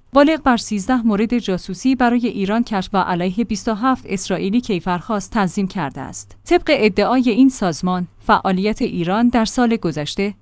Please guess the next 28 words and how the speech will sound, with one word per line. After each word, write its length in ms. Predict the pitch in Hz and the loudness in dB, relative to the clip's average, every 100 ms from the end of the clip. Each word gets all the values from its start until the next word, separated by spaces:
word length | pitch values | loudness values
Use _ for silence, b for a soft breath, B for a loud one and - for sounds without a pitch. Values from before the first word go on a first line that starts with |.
| - | 2
در 180 | 202 202 | 4 4
بخش‌های 480 | 202 190 - 233 214 | 2 -2 -2 0 2
مختلف 500 | 185 - 175 151 165 | 0 0 -4 -4 -2
مانند 360 | 190 170 180 233 | -2 0 0 -2
قاچاق 460 | 226 196 226 220 | -2 -2 0 -2
سلاح 400 | 262 240 202 202 | 0 2 2 0
بکرانه 680 | 185 208 240 226 226 262 240 | 0 0 2 2 4 6 4
باختری، 520 | 170 165 - 165 - - _ | 2 -2 -4 -6 -8 -14 _
تلاش 380 | 254 240 302 - | 4 6 4 2
برای 340 | 254 240 247 | 2 2 2
بکارگیری 680 | 196 196 214 180 180 226 226 | 0 0 -2 -2 -2 0 0
اسرائیلی‌ها 720 | 190 185 190 170 175 175 262 | -2 -4 -4 -2 -2 -2 -2
برای 340 | 269 240 247 240 | 2 2 2 0
انجام 480 | - 185 220 226 214 | 0 -2 0 0 2
مأموریت‌های 760 | 196 180 190 214 208 262 240 | 2 2 0 0 0 0 2
مختلف 520 | 214 196 - 190 240 240 | 0 -2 -4 -2 -2 -2
و 120 | 208 | 0
نیز 220 | 196 214 | 0 0
حملات 520 | 247 226 208 247 254 | 2 2 2 0 -2
سایبری 460 | 254 226 175 165 226 | -2 0 0 -2 -4
به 200 | 226 175 | -2 -2
اهداف 320 | 185 214 190 | -2 -4 -4
اسرائیل 540 | 202 196 - 175 202 196 | -4 -4 -4 -4 -2 -2
افزایش 500 | 214 - 262 277 269 | -2 0 0 0 -2
قابل 380 | 247 185 160 165 | 0 -2 -2 -4
توجهی 560 | 190 175 - 220 220 | -4 -4 -4 -2 -2
داشته 300 | 151 143 - | -2 -8 -8
است. 300 | 131 - - | -10 -12 -16